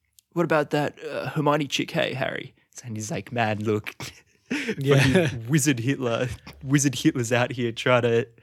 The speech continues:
Speaker 1: yeah, take over the entire wizarding world as we know it." And then Hermione's like,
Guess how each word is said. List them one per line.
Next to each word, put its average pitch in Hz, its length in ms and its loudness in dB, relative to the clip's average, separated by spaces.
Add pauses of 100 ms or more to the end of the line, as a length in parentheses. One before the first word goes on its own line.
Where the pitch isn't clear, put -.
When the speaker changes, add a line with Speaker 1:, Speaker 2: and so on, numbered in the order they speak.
(260)
Speaker 1:
yeah, 120 220 0
take 127 300 -2
over 127 200 2
the 123 140 0
entire 131 320 2
wizarding 135 440 0
world 143 260 2
as 131 140 -4
we 135 120 -2
know 151 240 0
it." - 160 -6 (340)
And 117 120 0
then 120 100 2
Hermione's 117 480 -2
like, 113 300 -8